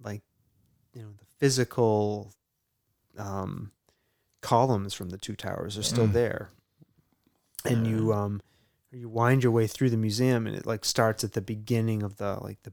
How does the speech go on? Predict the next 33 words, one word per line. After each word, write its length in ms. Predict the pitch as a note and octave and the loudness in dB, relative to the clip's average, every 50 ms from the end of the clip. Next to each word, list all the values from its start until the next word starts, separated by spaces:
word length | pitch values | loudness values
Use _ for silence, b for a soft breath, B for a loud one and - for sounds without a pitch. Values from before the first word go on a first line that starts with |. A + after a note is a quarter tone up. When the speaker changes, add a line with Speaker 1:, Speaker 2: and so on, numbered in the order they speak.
| _ - | _ -8
Speaker 1:
building 380 | A2+ G#2+ G#2+ G2 G#2+ G#2+ G#2 | -6 -6 -6 -6 -6 -6 -8
of 100 | G2+ G2 F#2+ | -8 -8 -10
the 60 | G#2 | -12
towers, 760 | F#2 - - G#2+ G#2+ G#2+ G#2+ G#2 G#2 G#2+ - - - - - _ _ _ _ _ _ _ _ _ _ _ _ _ _ _ - | -10 -8 -6 -4 -2 -2 -4 -4 -6 -8 -10 -10 -12 -12 -12 _ _ _ _ _ _ _ _ _ _ _ _ _ _ _ -8
um, 200 | A2 G#2 G#2 G2 - | -6 -4 -4 -2 0
all 180 | A#2+ A2 A2 G#2+ | 0 2 2 2
the 100 | A2+ G#2+ | 2 0
way 200 | G#2 G#2 G#2 G2+ | -2 -2 -4 -4
through 420 | - - - A2+ A2 G#2+ G2+ G2 | -6 -8 -6 -6 -4 -4 -6 -6
to, 360 | - - - A2+ G2+ G2 G2 | -6 -4 -4 -2 -2 -4 -6
like, 340 | F2+ - G2 G#2+ - - - - - - _ - A#2 A2+ - | -8 -10 -10 -12 -12 -16 -20 -20 -20 -20 _ -20 -20 -6 -2
Bin 180 | - A2 G2+ G2+ | 0 0 0 0
Laden's 460 | G2+ G2+ G2+ G2+ G2 G2 G2 G2 - | 0 0 0 -2 -2 -4 -6 -8 -8
capture 600 | - - G#2+ G2+ G2+ F#2 - - - - - - | -8 -6 -4 -4 -4 -4 -6 -8 -6 -6 -6 -8
and, 420 | - - - - F#2+ F#2+ F#2+ - A2 G#2+ G2+ F2+ E2+ E2+ b b b b b b b b b b b b b b b | -8 -8 -10 -8 -8 -8 -6 -4 -2 -2 -2 -4 -6 -8 b b b b b b b b b b b b b b b
Speaker 2:
Mm. 40 | A2+ | -10
Speaker 1:
um, 300 | G2+ F#2+ F#2 E2+ - - G#2 | -8 -8 -8 -8 -10 -10 -8
the 80 | A#2 A2+ | -4 -2
war, 400 | A2 A2 G#2+ G#2 G2+ G2+ G2 F#2+ | 0 0 2 2 0 0 -2 -4
the 120 | A#2 B2 A2+ | -6 -4 -2
ongoing 480 | G#2 G#2 G#2 G#2 G#2 G#2 G2+ G2+ G2+ G#2 | -2 0 0 2 2 4 4 4 4 2
war 180 | G#2+ G2+ G2+ | 2 2 2
in 60 | G2 G2+ | 2 2
Afghanistan. 680 | G2 G2 - - A2 A2 G#2+ G#2+ G#2 - - A2 G#2+ A2+ | 0 -4 -4 -2 -2 -2 0 0 -2 -2 -4 -4 -6 -4
Like, 180 | - A#2 A#2 | -4 -4 -4
it's 160 | B2+ A2 - | -4 -4 -4
a, 120 | C3 B2 - _ _ _ _ | -4 -4 -6 _ _ _ _
so 160 | - - C3+ | 0 4 6
they're 100 | B2+ C3 | 6 6
telling 360 | - - F3+ F#3+ F#3+ E3 B2+ | 6 6 4 6 6 4 4
a 40 | A2+ | 2
story 760 | - - - - C3+ B2 B2 A2 G#2+ G#2 G#2 G2+ G2+ G2+ G#2+ - _ - | 0 -2 -2 0 2 2 2 2 0 -2 -2 -4 -6 -8 -10 -14 _ -4
Speaker 2:
Right. 240 | G2+ F#2+ F2 E2+ | -2 0 0 -2